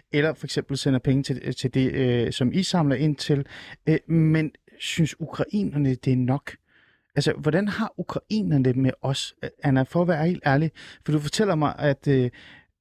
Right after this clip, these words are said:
øh, vi sender det, vi kan, øh, de får den støtte, vi kan, men de ting, de oplever, de ting, de bliver udsat på, øh,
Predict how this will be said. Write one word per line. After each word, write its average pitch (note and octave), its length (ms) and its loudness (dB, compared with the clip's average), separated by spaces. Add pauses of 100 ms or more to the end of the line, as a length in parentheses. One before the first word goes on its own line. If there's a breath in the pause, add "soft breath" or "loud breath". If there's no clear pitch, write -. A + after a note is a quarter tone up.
øh, C3 800 0
vi F3 80 4
sender E3+ 260 2
det, D3+ 240 0
vi C3 60 -4
kan, G3 400 -2
øh, B2 420 2 (120)
de C3+ 80 -4
får D#3+ 180 0
den D3+ 160 0
støtte, D#3 320 0
vi C#3 100 -2
kan, F3+ 300 -2 (380 loud breath)
men C#3+ 120 4
de F3+ 120 -6
ting, F#3+ 300 -2
de - 160 -10
oplever, D#3+ 480 -2 (200)
de E3+ 60 4
ting, F3+ 240 0
de E3 60 -4
bliver D3 180 0
udsat F3 340 2
på, C3 220 2 (500 loud breath)
øh, C#3+ 420 2